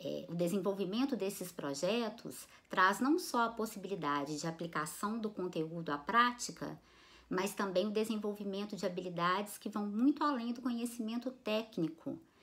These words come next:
contribuindo para a construção de uma postura profissional e ética no mercado.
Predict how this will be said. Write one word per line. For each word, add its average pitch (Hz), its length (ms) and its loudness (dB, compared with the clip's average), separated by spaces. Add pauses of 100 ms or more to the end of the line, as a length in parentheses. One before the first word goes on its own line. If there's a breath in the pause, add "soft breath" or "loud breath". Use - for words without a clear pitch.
(840 loud breath)
contribuindo 185 580 2
para 170 160 2
a 170 40 0
construção 170 720 -2
de 165 100 -2
uma 151 180 0
postura 277 680 0
profissional 196 760 0
e 226 120 2
ética 175 520 -2 (160)
no 208 140 -4
mercado. - 560 -4